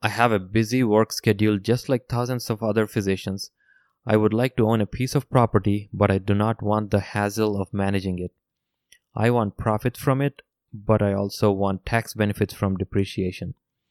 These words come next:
I believe that I just have enough time to perform my initial due diligence on picking the right sponsor and the right property,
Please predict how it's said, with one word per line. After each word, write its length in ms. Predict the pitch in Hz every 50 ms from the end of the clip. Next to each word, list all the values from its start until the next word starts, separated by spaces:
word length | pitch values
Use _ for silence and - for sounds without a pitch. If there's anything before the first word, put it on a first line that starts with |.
| _ _ _ _ _ _ _ _ _ -
I 120 | - 110 110
believe 420 | 107 101 110 110 117 120 113 110
that 160 | 110 104 104
I 80 | 101 98
just 300 | 95 107 110 113 - -
have 180 | - 110 104 98
enough 280 | 101 101 104 98 -
time 200 | - - 101 101 98
to 100 | 101 95
perform 500 | - - 101 98 98 - 107 104 101 101
my 120 | 98 95
initial 600 | 98 95 95 95 95 98 104 104 - 117 107 101
due 240 | 92 90 104 98 98
diligence 420 | 92 98 98 98 98 101 98 -
on 140 | - 95 90
picking 320 | - - 104 - 110 104 98
the 80 | 95
right 300 | 90 92 95 95 98 -
sponsor 480 | - - - 107 98 98 98 - 101 95
and 120 | 92 90
the 60 | 90
right 260 | 87 90 95 95 90 -
property, 640 | - - 104 110 - 104 90 - 92 90 95 -